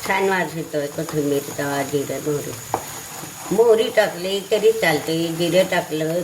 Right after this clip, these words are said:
तरी चालतं. जि-, मी जिरेच टाकते. आता काय करायचं, याच्यामध्ये थोडं थोडं पीठ टाकायचं, थोडं थोडं असं असं करायचं,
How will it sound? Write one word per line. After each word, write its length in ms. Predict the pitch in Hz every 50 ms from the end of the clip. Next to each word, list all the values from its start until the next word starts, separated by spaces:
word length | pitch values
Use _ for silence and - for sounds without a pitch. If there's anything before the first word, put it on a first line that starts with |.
| - -
तरी 240 | 190 196 190 190 165
चालतं. 420 | - - 147 135 131 - 151 151 160 160 - - - - - - - - - 226 208 190
जि-, 280 | 196 202 196 - 156 208
मी 220 | 214 220 226 220
जिरेच 440 | 190 214 214 220 240 240 - - -
टाकते. 420 | 180 151 - - - 156 165 180 - - - - - - - - - - -
आता 360 | 151 151 - 180 185 202 214
काय 420 | 214 - - - - - 247 254
करायचं, 580 | - - - 165 165 151 143 139 - - 160 160 165 - - - - - - - - - - - - - - - - - - - - - - - 160
याच्यामध्ये 680 | 180 170 175 175 214 220 220 233 226 - 220 226 233
थोडं 280 | 233 247 240 226 226 226
थोडं 320 | 220 226 220 226 220 220
पीठ 200 | 220 - 226 220 - -
टाकायचं, 520 | 180 160 - 151 147 151 151 - - 143 143 - - - - - - - - - - - - - - - - - - -
थोडं 200 | 185 185 170 160
थोडं 280 | 147 - 160 156 143 131
असं 460 | - - - 180 180 180 208 196 190
असं 160 | 190 190 185
करायचं, 580 | 180 180 170 165 160 156 151 147 147 - -